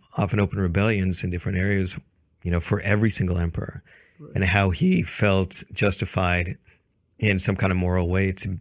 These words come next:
Speaker 1: to take over a country and control a country that way.
Speaker 2: Mm.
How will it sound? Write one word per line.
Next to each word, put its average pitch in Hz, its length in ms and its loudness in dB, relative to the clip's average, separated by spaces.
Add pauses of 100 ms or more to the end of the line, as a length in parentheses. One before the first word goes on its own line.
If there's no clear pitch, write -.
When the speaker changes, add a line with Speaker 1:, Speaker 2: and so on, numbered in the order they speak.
(120)
Speaker 1:
to 90 500 0 (280)
take 107 220 2
over 95 240 0
a 87 60 -2
country 87 360 -4
and 85 120 -4
control 95 320 -2
a 92 40 0
country - 300 -6
that 82 200 -10
way. 92 260 -10 (360)
Speaker 2:
Mm. 113 360 -14